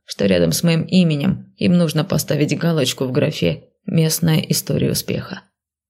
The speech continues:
Серьезно, они заботятся об этом. Город отслеживает, сколько местных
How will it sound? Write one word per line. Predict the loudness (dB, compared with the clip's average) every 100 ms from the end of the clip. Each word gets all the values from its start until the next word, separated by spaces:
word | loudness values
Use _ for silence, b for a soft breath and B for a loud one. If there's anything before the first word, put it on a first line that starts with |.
| _
Серьезно, | -8 -2 2 2 2 -4 -10 -12
они | -2 2 4
заботятся | 4 0 -2 -2 -2
об | 0 0
этом. | -2 -4 -8 -14 _ _
Город | 4 6 6 4
отслеживает, | 0 2 2 2 0 0 -2
сколько | -6 -6 -2 0
местных | 0 0 -2 -4 -6